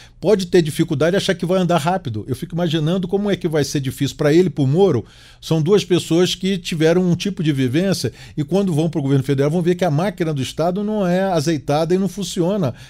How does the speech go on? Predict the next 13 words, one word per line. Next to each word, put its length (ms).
rapidamente 640
como 200
eles 200
gostariam. 580
E 120
isso 160
vai 100
ser 120
outro 180
desafio. 640
De 100
que 140
forma? 420